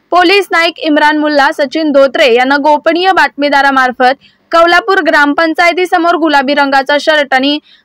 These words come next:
काळ्या रंगाचे जर्किन घातलेले दोघे तरुण संशयितरित्या फिरत असल्याची माहिती मिळाली.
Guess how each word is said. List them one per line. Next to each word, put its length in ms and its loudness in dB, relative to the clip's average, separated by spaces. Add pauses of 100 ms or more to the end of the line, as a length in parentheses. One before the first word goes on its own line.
काळ्या 240 2
रंगाचे 500 0
जर्किन 500 0
घातलेले 440 0
दोघे 360 2
तरुण 200 0
संशयितरित्या 800 -2
फिरत 360 -2
असल्याची 360 0
माहिती 420 0
मिळाली. 400 -2